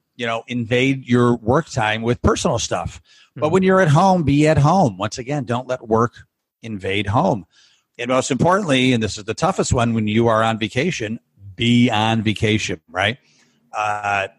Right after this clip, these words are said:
Speaker 1: been very tough with the cell phones, right? You wanna check an email and text, and so you're still kind of available. Um, uh, I just had somebody who I respect a lot, uh, Brian Scudamore from, uh, One eight hundred got junk.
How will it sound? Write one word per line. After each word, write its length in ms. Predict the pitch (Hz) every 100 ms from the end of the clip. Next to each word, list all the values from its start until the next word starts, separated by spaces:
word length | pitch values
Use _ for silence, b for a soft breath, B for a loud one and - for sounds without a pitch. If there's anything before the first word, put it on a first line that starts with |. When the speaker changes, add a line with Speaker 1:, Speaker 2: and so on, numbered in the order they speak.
| _ 123
Speaker 1:
been 260 | 117 117 123
very 260 | 139 147
tough 260 | - 143 -
with 100 | 113
the 60 | 107
cell 220 | - 95
phones, 300 | 90 92 90
right? 180 | 98 101
You 80 | 98
wanna 180 | 101
check 220 | 95 107 98
an 80 |
email 420 | 95 98 95 98 95
and 120 | 90
text, 360 | 101 98 -
and 120 | 101 90
so 120 | 107
you're 140 | 98
still 240 | 92 110 98
kind 320 | - 107 107
of 80 | 107
available. 680 | 95 98 101 104 110 110 - _ _ _ _ _ _
Um, 360 | 104 101 98 101
uh, 240 | 104 98 101
I 80 | 107
just 180 | 104 -
had 200 | 110 101
somebody 500 | 113 101 101 98 101 _ _
who 80 | 110
I 60 | 101
respect 420 | 98 - 110 98
a 40 | 98
lot, 320 | 98 101 -
uh, 140 | 95
Brian 260 | 95 101 101
Scudamore 600 | - - 113 101 98 98
from, 280 | - 98 95
uh, 180 | 95
One 200 | 92 104
eight 80 | 107
hundred 240 | 98 101 98
got 200 | 98 92
junk. 320 | 104 104 104